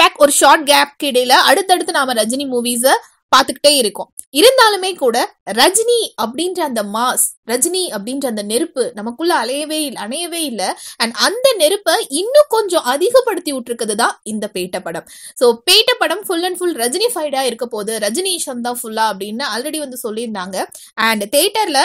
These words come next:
அதை வந்து ஒவ்வொரு நிமிஷமும் வந்து நம்மள அதை ஃபீல் பண்ண வச்சிருக்காங்க. நைன்டீஸ்ல நாம ரஜினி அவர்களை எப்படியெல்லாம் பார்த்து ரசிச்சோமோ, எப்படியெல்லாம் பார்த்து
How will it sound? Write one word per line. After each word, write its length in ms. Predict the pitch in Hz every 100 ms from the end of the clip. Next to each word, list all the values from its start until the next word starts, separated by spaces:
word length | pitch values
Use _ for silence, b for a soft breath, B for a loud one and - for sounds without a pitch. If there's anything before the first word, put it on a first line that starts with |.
| -
அதை 160 | 233 226
வந்து 200 | 285 -
ஒவ்வொரு 560 | 269 339 392 427 392 302 254 202
நிமிஷமும் 520 | 277 403 440 440 403
வந்து 160 | 294 330
நம்மள 280 | 311 240 226
அதை 100 | 208
ஃபீல் 240 | 269 262
பண்ண 220 | 240 226
வச்சிருக்காங்க. 560 | 208 190 240 233 196 190 240 B B 262
நைன்டீஸ்ல 580 | 254 330 494 523 427 415 339
நாம 200 | 294 302
ரஜினி 240 | 240 285 311
அவர்களை 340 | 262 240 262 226
எப்படியெல்லாம் 640 | 226 - 330 320 311 330
பார்த்து 320 | 311 247 247 233
ரசிச்சோமோ, 480 | 233 254 269 233 226
எப்படியெல்லாம் 680 | 202 311 311 302 294 302 277
பார்த்து 320 | 233 220